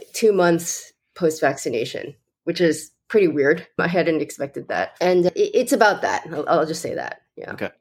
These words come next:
Speaker 1: But it went in some unexpected directions, but we'll see where it goes.
Speaker 2: Interesting.
Speaker 1: Yeah.
Speaker 2: I'll, I'll be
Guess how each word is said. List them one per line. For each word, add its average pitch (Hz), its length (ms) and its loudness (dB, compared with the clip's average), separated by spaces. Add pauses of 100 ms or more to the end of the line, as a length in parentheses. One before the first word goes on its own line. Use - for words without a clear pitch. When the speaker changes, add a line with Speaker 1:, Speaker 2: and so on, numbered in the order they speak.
(140)
Speaker 1:
But 156 140 2
it 196 120 4
went 208 200 6
in 185 140 4
some 170 340 -2
unexpected 156 480 -2
directions, - 420 -8
but 127 120 -6
we'll 160 120 0
see 170 160 0
where 151 120 0
it - 80 -8
goes. - 340 -6 (840)
Speaker 2:
Interesting. - 500 0 (500)
Speaker 1:
Yeah. - 220 0 (1300)
Speaker 2:
I'll, 127 160 6
I'll 123 180 4
be 120 360 4